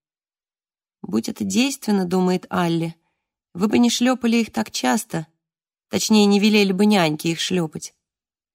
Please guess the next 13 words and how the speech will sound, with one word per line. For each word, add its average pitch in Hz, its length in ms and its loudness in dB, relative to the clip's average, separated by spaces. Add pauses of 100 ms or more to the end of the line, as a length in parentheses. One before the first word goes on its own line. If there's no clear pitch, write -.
(140)
Она 180 200 -2
вспоминает 196 580 0
свечное 190 500 -2
пламя. 151 560 -6 (760)
"Здесь 202 260 -2
все - 220 0
дело 202 500 -2 (720)
в - 100 -18
самодисциплине. 202 1120 -2 (840)
Ребенок 220 420 0
ничему 226 320 0
не 220 140 2
научится" 214 720 -2